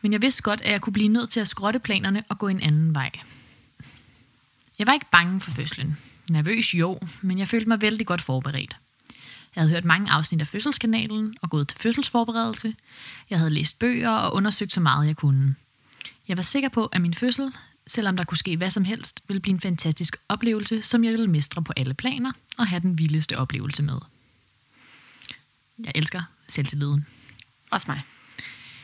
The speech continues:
Speaker 1: Mit drømmescenarie var, at jeg ville gå i gang af mig selv. At jeg kunne klare den uden epiduralblokade, at der ville være så få indgreb som muligt, og at jeg selv kunne tage imod min datter. Jeg havde bare ikke forventet, at jeg skulle få graviditetsdiabetes,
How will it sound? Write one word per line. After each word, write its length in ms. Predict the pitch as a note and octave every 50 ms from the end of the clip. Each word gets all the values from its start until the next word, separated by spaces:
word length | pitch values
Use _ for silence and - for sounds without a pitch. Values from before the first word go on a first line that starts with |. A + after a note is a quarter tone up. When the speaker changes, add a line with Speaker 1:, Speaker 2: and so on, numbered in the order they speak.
| - - _ - - -
Speaker 1:
Mit 180 | G#3 A3 G#3 -
drømmescenarie 680 | A3 A#3+ C#4+ E4 - - D4 C4+ A#3+ A3+ A3+ G#3+ F3
var, 200 | D#3+ D3+ E3+ F#3+ A#3
at 80 | - F#3+
jeg 100 | F#3 F3
ville 120 | F3+ F3+ E3+
gå 80 | E3+
i 80 | E3+ E3+
gang 220 | F3+ G#3 A3 G#3+
af 60 | G#3 G#3
mig 120 | G#3 F3+
selv. 220 | - - C#3+ - - - _ _ - -
At 340 | - - - - - - F3
jeg 80 | D#3+
kunne 80 | - -
klare 280 | - - F3+ E3 F3 F#3
den 100 | G3 G3
uden 280 | E3+ F3+ F3+ F3+ F#3+ -
epiduralblokade, 880 | E3 D#3 D#3 D#3 D#3 G3+ B3 B3+ A3+ - A#3 - A3+ A3 A3 A3 A3 A3 - - - - - - _ -
at 100 | - -
der 60 | F3
ville 160 | E3+ E3 E3
være 160 | E3 E3 E3+
så 120 | E3+ - D#3+
få 180 | - E3+ E3
indgreb 340 | - D#3 D3+ D3 D#3+ D#3+ D#3+
som 140 | - E3+ F3
muligt, 440 | G3+ B3 C#4+ D#4 D#4+ F4 E4+ - - - - - - - _
og 80 | - C4+
at 80 | C4 C#4
jeg 80 | C4
selv 200 | - - A3+ -
kunne 120 | - - A3
tage 160 | - G#3+ G3+
imod 200 | F#3+ E3+ D#3+ -
min 160 | D#3+ E3+ E3+
datter. 260 | D3+ C3 - - B2+ B2+ - _ _ _ _ _ _ _ _ _ _ _ _ _ _
Jeg 80 | G#3+ F3+
havde 120 | F3+ F3+
bare 220 | E3+ F#3+ F#3+ G3 G#3
ikke 120 | A3 -
forventet, 400 | - A3 G#3 G#3 G3 - G#3+ - -
at 60 | E3+
jeg 100 | E3 D#3
skulle 160 | - - E3
få 60 | D#3+
graviditetsdiabetes, 1120 | D#3+ - D3 D3+ E3 D#3+ - C#4 C#4 A3+ - - B3 A#3 - A#3+ A#3 A#3 B3 A#3+ - -